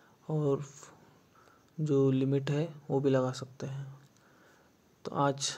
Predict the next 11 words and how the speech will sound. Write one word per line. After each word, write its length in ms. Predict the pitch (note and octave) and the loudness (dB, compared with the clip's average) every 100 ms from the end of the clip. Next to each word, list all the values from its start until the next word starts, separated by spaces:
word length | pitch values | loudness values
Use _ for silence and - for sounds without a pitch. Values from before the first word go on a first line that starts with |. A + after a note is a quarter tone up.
| - - - _ _ - _ - | -12 -20 -20 _ _ -20 _ -4
का 80 | C#3 | 0
video 260 | C#3 C#3 | 2 2
में 80 | C#3+ | 0
बस 220 | D3+ - - | -2 -4 -2
इतना 140 | C#3+ | 0
ही 160 | D3+ D3+ - - | 0 -2 -6 -4
कि 80 | C#3 | 2
आपको 680 | C3+ C3+ - C#3 C#3 C3+ C#3 - - _ - - - - - _ _ - | 2 0 0 2 4 2 -2 -14 -20 _ -20 -20 -20 -20 -20 _ _ -6
जो 300 | D#3 D#3+ E3 | -2 0 -2
बोलना 380 | E3+ C#3 C#3 C#3+ | 0 2 2 2
चाहिए 460 | C#3 C#3+ C#3 C3+ | 0 0 2 4